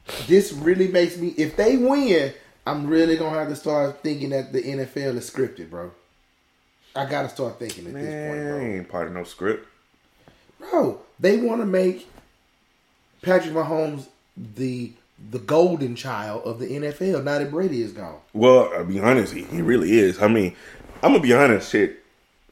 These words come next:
Speaker 2: Patrick Mahomes and supplanted Brady. Outside the championships, he got, what, two al-, already?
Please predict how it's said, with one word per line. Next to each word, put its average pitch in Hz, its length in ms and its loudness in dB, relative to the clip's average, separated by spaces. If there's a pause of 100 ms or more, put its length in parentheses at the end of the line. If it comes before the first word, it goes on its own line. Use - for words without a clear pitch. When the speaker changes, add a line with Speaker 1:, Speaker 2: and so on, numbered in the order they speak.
(140)
Speaker 2:
Patrick 165 320 2
Mahomes 131 560 4
and 90 200 -4
supplanted 110 680 2
Brady. 101 400 4 (2500)
Outside 147 460 6
the 123 80 -4
championships, 160 880 2 (100)
he 135 120 0
got, 123 240 8
what, 90 160 2
two 147 260 6
al-, 131 200 6
already? 151 460 4